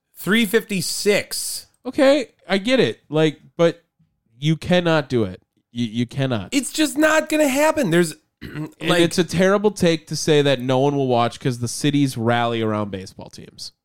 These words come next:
Speaker 2: And they
Speaker 1: I,
Speaker 2: know
Speaker 1: I'm trying to
Speaker 2: there
Speaker 1: find
Speaker 2: is, there is something, <clears throat> they don't care about national market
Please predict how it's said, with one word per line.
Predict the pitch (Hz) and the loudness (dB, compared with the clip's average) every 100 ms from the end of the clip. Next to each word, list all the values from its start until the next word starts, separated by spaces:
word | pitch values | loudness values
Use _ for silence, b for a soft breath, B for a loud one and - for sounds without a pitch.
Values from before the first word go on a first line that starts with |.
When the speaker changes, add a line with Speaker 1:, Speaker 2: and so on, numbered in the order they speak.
| _ _ _ _ _ _ - | _ _ _ _ _ _ -4
Speaker 2:
And | 131 | 0
they | 143 | 2
Speaker 1:
I, | 143 | 2
Speaker 2:
know | 143 | 2
Speaker 1:
I'm | 147 233 | 2 0
trying | 247 240 226 | 0 0 0
to | 196 | -2
Speaker 2:
there | 156 170 | 2 2
Speaker 1:
find | 165 170 156 | 4 4 2
Speaker 2:
is, | 143 127 | 0 0
there | 151 165 | 0 2
is | 160 143 | 0 -2
something, | - 170 180 175 170 165 123 | -2 -2 0 0 0 -4 -2
<clears throat> | |
they | 156 | 0
don't | 202 185 | 0 -2
care | 190 185 180 | -2 0 2
about | 156 117 | 0 0
national | 127 127 135 131 - 135 127 | -2 -2 0 -2 -2 -2 -2
market | 117 117 117 - 101 | 0 -2 -2 -4 -4